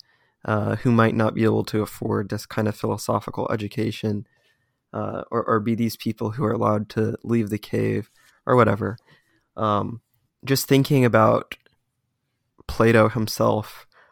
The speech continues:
I believe he was from kind of a, a wealthier family and had the ability to go and study philosophy in a lot of places. Um, so that might be one,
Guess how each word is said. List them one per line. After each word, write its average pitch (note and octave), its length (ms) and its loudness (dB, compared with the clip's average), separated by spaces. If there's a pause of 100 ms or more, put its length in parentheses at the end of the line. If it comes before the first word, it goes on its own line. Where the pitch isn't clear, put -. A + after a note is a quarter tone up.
(120)
I A2+ 60 2
believe A#2+ 320 4
he - 80 -2
was A2+ 200 0
from A2+ 240 2
kind A#2 260 2
of A2 140 2
a, A2 260 0 (440)
a A2+ 80 4
wealthier A#2 560 4
family A2 520 4
and A2 120 -2
had A2+ 280 2
the A2 100 2
ability A2 580 4 (460)
to B2 100 0
go A2 260 2
and A2 160 0
study G#2+ 360 2
philosophy A2 840 0 (340)
in A2+ 100 2
a G#2+ 80 4
lot G#2+ 180 4
of - 140 -4
places. A2 640 -4 (600)
Um, G#2 420 0 (280)
so B2+ 160 2
that B2+ 200 6
might B2+ 300 4
be A2+ 300 4 (220)
one, A2 640 2